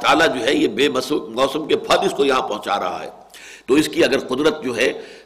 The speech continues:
مجھ پر بھی ہے، کچھ مہربانی ہو کر دے اللہ تعالیٰ، تو کیا بعید ہے کہ مجھے بیٹا عطا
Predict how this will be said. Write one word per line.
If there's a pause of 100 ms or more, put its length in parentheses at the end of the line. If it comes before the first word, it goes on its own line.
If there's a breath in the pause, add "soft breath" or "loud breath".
مجھ
پر
بھی
ہے، (100)
کچھ
مہربانی
ہو
کر
دے
اللہ
تعالیٰ،
تو
کیا
بعید
ہے
کہ
مجھے
بیٹا
عطا